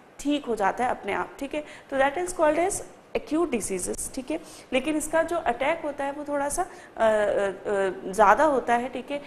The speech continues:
इंटेंस होता है, ठीक है। For example, हमें सर्दी, खांसी, बुखार कभी-कभी हो जाती है, ठीक है, वायरल इन्फेक्शन हो गया, तो these are what? These are acute diseases, ठीक है, जो कि शॉर्ट ड्यूरेशन के लिए होगी, एक वीक में होंगी। अगर हमने ट्रीटमेंट लिया तो जल्दी ठीक हो जाती हैं,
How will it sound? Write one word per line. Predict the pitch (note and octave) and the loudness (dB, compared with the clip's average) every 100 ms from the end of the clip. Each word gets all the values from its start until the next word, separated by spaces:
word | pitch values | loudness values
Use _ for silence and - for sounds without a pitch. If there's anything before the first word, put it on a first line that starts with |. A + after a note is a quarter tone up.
| - - | -12 -6
इंटेंस | A3+ A3 A#3 D#4 D#4 | -4 0 2 2 -2
होता | A#3 G#3 | -4 -2
है, | G#3+ C4 | -4 -4
ठीक | C4+ | -6
है। | C#4 C#4 | -6 0
For | C#4+ | 0
example, | C4+ C#4 C4+ C#4+ | 0 -4 -2 -2
हमें | C#4+ C4+ B3 | -2 -4 -4
सर्दी, | C4 A3+ G#3+ A#3+ | -2 -2 -2 -4
खांसी, | A#3+ A#3+ A#3 B3+ | -4 -8 -8 -6
बुखार | G#3+ F3 - A3 A3+ - - - - | -6 -6 -2 0 0 -2 -16 -10 -2
कभी-कभी | A3+ A#3 A#3+ A#3+ | -2 0 0 2
हो | A3+ | 0
जाती | G#3 G3+ F#3+ G#3 | 2 0 0 -4
है, | |
ठीक | G#3 G#3+ A#3 | -2 -2 -2
है, | A#3+ - - | -4 -6 4
वायरल | G#3+ G#3 G#3+ | 8 10 8
इन्फेक्शन | A3 G#3+ G#3 - A3+ | 0 -2 -2 -2 -4
हो | G#3 F#3 | -6 -6
गया, | G3+ | -8
तो | - | -8
these | A#3 C#4 | -4 0
are | D#4+ F#4+ | 2 4
what? | E4+ G4+ - - - | 6 4 2 -10 -6
These | B3+ D4+ | -2 0
are | B3 | -2
acute | - A#3 B3+ G3 | -4 -2 -2 -4
diseases, | F3 E3+ E3+ F3 - | -6 -8 -8 -8 -8
ठीक | C4 C4 | -6 -6
है, | D#4 - - - | -6 -8 -14 -4
जो | B3 | -2
कि | C4 F4 G#4 - | 0 -2 -2 -10
शॉर्ट | - - B3 | -2 6 6
ड्यूरेशन | A#3+ C4+ C#4 D4+ D4 | 6 0 -2 -4 -4
के | |
लिए | D4 D4 | -2 0
होगी, | C#4 D4 E4+ A#3 | 0 -2 0 2
एक | A#3+ B3 | 2 0
वीक | C4+ C4 | -4 -4
में | C#4 | -6
होंगी। | C4 D4 | -4 -2
अगर | B3+ B3 | 0 -2
हमने | B3+ C4 | -4 -6
ट्रीटमेंट | C4 A3+ B3+ C4+ | -6 -6 -6 -8
लिया | C4+ C4 | -4 -4
तो | C4 | -4
जल्दी | A3 F#3 G#3+ | -4 -2 -4
ठीक | A#3+ B3+ | -6 -6
हो | C4 | -4
जाती | A3 - - | -2 -4 -4
हैं, | C4+ | -8